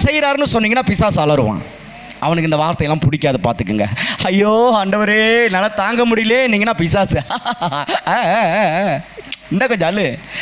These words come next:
ஏ, ஏ, இது இன்னும் சத்தமா கூப்பிடு, கூப்பிடு, அப்பா." ஆ. அவனை அள வைக்கணும்னா நாம என்ன பண்ண தெரியுமா? "நன்மை செய்த தேவனுக்கு நன்றி, நன்மை செய்த தேவனுக்கு நன்றி, சுகத்தை கொடுத்த தேவனுக்கு நன்றி,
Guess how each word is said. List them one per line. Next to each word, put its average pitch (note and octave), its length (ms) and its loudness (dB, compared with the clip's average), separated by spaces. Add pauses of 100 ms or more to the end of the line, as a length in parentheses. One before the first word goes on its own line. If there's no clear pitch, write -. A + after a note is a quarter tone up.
(160)
ஏ, C4+ 220 0
ஏ, D#4 80 4
இது C#4+ 140 0
இன்னும் D4+ 300 4
சத்தமா F#4 420 0
கூப்பிடு, E4 480 0
கூப்பிடு, D#4+ 280 2
அப்பா." E4+ 680 2 (460)
ஆ. F#3+ 380 0 (640)
அவனை D3+ 380 0
அள G3+ 280 2
வைக்கணும்னா C3+ 800 0 (220)
நாம E3 380 0
என்ன G#3 160 0
பண்ண E3+ 200 2
தெரியுமா? C#3 500 2 (220)
"நன்மை E3 520 2
செய்த D3 340 2
தேவனுக்கு C#3 560 0
நன்றி, B2 680 2 (180)
நன்மை B3 420 2
செய்த B3 260 4
தேவனுக்கு B3+ 600 4
நன்றி, B3 540 4
சுகத்தை D#4 640 2 (120)
கொடுத்த D#4+ 340 4
தேவனுக்கு D#4+ 500 4
நன்றி, D4+ 460 2